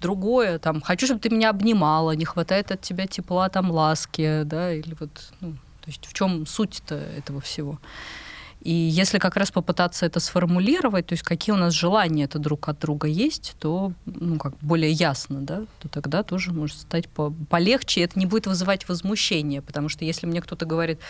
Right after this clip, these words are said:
«Заканчивай делать так и делай вот так», то я автоматически начинаю злиться, типа, с хрена ли?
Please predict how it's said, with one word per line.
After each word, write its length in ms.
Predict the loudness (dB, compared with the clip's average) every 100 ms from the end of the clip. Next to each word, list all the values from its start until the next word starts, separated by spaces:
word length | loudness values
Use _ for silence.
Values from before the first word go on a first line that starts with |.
| -14 -16 -6
«Заканчивай 640 | 0 4 4 4 4 2 2
делать 380 | 4 4 4 4
так 240 | 2 2
и 40 |
делай 300 | 0 0 0
вот 160 | 0 0 2
так», 260 | 2 0
то 120 | -4 -2
я 340 | 2 4 2
автоматически 800 | 0 -4 -6 -4 -6 -6 -6 -6
начинаю 420 | -6 -6 -4 -4
злиться, 380 | -2 -4 -4 -8
типа, 240 | -6 -8
с 60 | -4
хрена 420 | 0 2 2 2
ли? 160 | -2